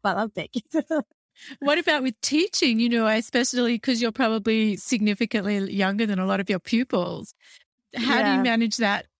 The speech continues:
Speaker 2: that, that imbalance?
Speaker 1: Yeah, you know, uh, I, I've been playing bridge for so long. I have spent my life surrounded by people that are a lot older than me. And I, you know, I think in a way sort of grew to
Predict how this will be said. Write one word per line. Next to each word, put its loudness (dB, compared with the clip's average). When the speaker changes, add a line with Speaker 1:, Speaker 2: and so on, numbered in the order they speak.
Speaker 2:
that, 2
that 2
imbalance? -2
Speaker 1:
Yeah, 0
you -2
know, 2
uh, 0
I, -2
I've -6
been -2
playing 2
bridge -2
for -2
so -2
long. -2
I -2
have -8
spent -4
my -2
life -2
surrounded -2
by 0
people -4
that 0
are 0
a -2
lot 0
older -2
than -2
me. 0
And 0
I, -4
you 2
know, 2
I 0
think -2
in 2
a 2
way 0
sort -2
of -4
grew 0
to -2